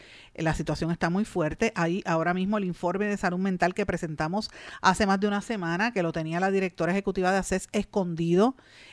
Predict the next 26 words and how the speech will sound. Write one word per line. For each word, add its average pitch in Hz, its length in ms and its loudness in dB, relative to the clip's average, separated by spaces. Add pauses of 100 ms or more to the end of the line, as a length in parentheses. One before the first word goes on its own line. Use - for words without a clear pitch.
(120)
y, 240 320 2
eh, 160 460 0 (440)
obviamente 196 420 2
todo 170 200 2
el 190 80 0
problema 196 340 0
que 196 120 -2
hay, 220 120 2
¿verdad? 156 220 0
Ese, 170 520 -4
en 160 140 -10
ese 196 220 -6
particular 196 440 -2
dice 202 220 -4
que 170 100 -6
no 165 240 -2
se 208 140 0
le 185 80 0
dan 185 200 0
los 190 120 -2
servicios 160 360 0
de 185 100 0
salud 165 280 -2
a 170 60 2
la 147 100 0
gente. 160 380 -4